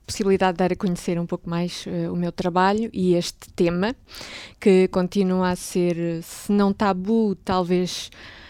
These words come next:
tratado de forma muito superficial, eh, mesmo na atualidade. Há tanta informação, <laughs> na verdade,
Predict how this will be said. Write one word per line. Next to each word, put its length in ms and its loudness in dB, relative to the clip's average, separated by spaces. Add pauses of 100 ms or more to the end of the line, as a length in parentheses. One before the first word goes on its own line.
(240)
tratado 640 2
de 80 -14
forma 760 2
muito 260 2
superficial, 960 -4 (220)
eh, 380 2
mesmo 680 0 (400)
na 180 -2
atualidade. 640 -2 (160)
Há 100 0
tanta 360 2
informação, 720 2 (100)
<laughs> 100 6
na 180 8
verdade, 420 2